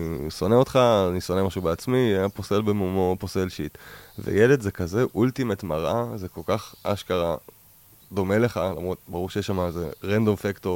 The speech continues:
וזה גם דומה לאשתך וכו', אבל זה מאוד דומה, וזה מחזיר אליך אוטומטית כל שד שלך. וזה גם לא במילים, אתה מבין מה אני אומר? כאילו, הכ-, הכי מבינים את זה בשבוע הראשון, שאתה קולט שאין לו מילים ואין לו כלום, וכדי להרדים אותו, אתה חייב להיות צ'יל ורוצה לישון.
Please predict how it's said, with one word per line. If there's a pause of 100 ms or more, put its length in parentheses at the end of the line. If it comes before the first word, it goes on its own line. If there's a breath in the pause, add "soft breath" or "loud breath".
וזה
גם
דומה
לאשתך (180)
וכו', (600 loud breath)
אבל
זה
מאוד
דומה,
וזה
מחזיר
אליך (420)
אוטומטית
כל
שד
שלך. (500 loud breath)
וזה
גם
לא
במילים,
אתה
מבין
מה
אני
אומר?
כאילו, (520 loud breath)
הכ-,
הכי
מבינים
את
זה
בשבוע
הראשון,
שאתה
קולט
שאין
לו
מילים
ואין
לו
כלום,
וכדי
להרדים
אותו,
אתה
חייב
להיות
צ'יל
ורוצה
לישון.